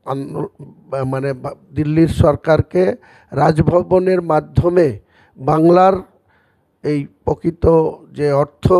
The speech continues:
সেটা আদায়, পাশাপাশি তৃণমূল কংগ্রেসের নেতৃত্বর প্রতি যে অসৌজন্যতা বা যে ধরনের অসম্মান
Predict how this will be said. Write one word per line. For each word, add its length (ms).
সেটা 240
আদায়, 280
পাশাপাশি 640
তৃণমূল 400
কংগ্রেসের 540
নেতৃত্বর 640
প্রতি 260
যে 100
অসৌজন্যতা 1000
বা 80
যে 120
ধরনের 440
অসম্মান 560